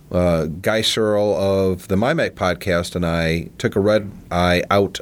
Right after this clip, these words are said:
of San Francisco on Saturday night, and of course I didn't get home until, you know,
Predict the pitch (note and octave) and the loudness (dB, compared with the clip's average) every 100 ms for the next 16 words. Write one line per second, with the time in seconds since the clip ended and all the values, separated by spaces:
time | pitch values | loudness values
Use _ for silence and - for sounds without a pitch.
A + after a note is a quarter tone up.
0 | - F#2 F2+ F2 - F#2 F#2 F2+ G2 - | -2 2 2 2 2 0 0 -4 -4 -2
1 | F2+ E2 E2 F#2 - - - - - - | 0 0 0 -4 -14 -20 -20 -20 -20 -20
2 | - _ _ _ _ _ _ - G2+ G#2 | -20 _ _ _ _ _ _ -6 0 2
3 | G#2 G2 - A#2 G#2+ G2+ G2 G#2+ - G2 | 2 2 0 2 4 4 4 4 2 -2
4 | F#2+ A#2 G2+ A2 G#2 G2+ F#2+ - - A#2 | -2 0 0 2 0 0 -2 0 0 2
5 | A#2 A2 G#2 - A#2 G#2+ G#2 G#2+ G#2+ A2 | 4 2 0 0 2 4 4 4 4 4
6 | A2 G#2 G2+ - A#2 F2+ | 4 2 -2 -4 -2 0